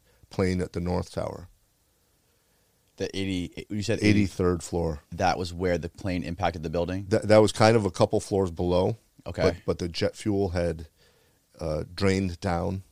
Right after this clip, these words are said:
Speaker 2: Right.
Speaker 1: and set everything on fire.
Speaker 2: And how did they know they reached that? Did they have radio communication with them up
Speaker 1: They,
Speaker 2: there?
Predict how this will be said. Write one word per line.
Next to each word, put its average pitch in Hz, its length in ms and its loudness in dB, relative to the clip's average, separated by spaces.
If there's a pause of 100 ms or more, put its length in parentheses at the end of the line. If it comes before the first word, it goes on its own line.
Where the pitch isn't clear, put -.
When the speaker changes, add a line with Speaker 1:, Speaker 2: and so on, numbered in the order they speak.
Speaker 2:
Right. 71 320 -4
Speaker 1:
and 82 380 -4
set - 260 -2
everything 85 280 -2
on 82 120 -4
fire. 92 420 -4 (720)
Speaker 2:
And 92 160 -2
how 101 140 -6
did 107 140 -4
they 104 100 2
know 98 180 0
they 87 160 0
reached 87 300 -4
that? - 220 -4
Did 90 120 -4
they 90 80 0
have 90 240 -2
radio 90 240 0
communication 90 640 -4
with 90 100 -6
them 92 200 -2
up 104 100 -6
Speaker 1:
They, 101 200 8
Speaker 2:
there? - 20 0